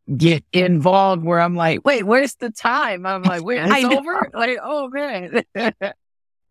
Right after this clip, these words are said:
Speaker 2: I know. It goes really fast. And I, I appreciate all of your knowledge, your experience. It's really important that so many of us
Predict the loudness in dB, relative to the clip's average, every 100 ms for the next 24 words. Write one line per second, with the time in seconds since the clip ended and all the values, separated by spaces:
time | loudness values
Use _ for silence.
0 | _ _ -2 2 4 4 4 2 2 4
1 | 4 6 6 8 8 4 2 2 0 0
2 | 2 2 0 2 2 0 0 0 4 4
3 | 4 0 2 4 4 2 0 -2 -6 -6
4 | 0 2 4 0 -4 _ _ _ -2 4
5 | 6 6 4 2 2 2 4 0 2 0
6 | 0 2 2 4 6 6 6 6 4 0
7 | -4 -8